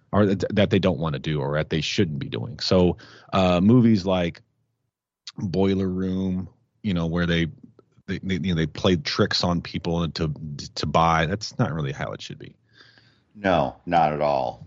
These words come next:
Speaker 1: Yep.
Speaker 2: It just makes for better entertainment, but <laughs> you're right. It's not the way it really should be. And I
Speaker 1: Yeah.
Speaker 2: love how the philosophy of sales has really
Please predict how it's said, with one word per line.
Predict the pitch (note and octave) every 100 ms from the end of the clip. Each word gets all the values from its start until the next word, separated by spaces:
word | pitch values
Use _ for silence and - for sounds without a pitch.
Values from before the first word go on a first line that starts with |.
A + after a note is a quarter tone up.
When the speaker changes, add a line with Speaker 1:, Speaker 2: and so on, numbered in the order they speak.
| - -
Speaker 1:
Yep. | D2
Speaker 2:
It | F2+
just | E2+ D#2 - _ D2+
makes | D#2 D#2 -
for | - C2+ C2 - _ _
better | D#2 C2 C2
entertainment, | C#2 C2 - D#2 C2+ C2
but | C#2+ -
<laughs> |
you're | A2
right. | E2 - D2+
It's | D2+ -
not | E2 C#2 C#2
the | E2
way | D2+ D2
it | -
really | D2 D2
should | D2+ - C#2
be. | D2+ D2 - - -
And | C3
I |
Speaker 1:
Yeah. | C3
Speaker 2:
love | C3+ C#3 D3+ G3 - _ _ _
how | - A2+
the | G#2 G2
philosophy | - F2 D#2 F2+ G2+ E2+
of | D2+
sales | - E2+ D#2 D2 -
has | D#2 D2 D2+ C#2+
really | D#2+ D#2+ D#2+ C#2+ C#2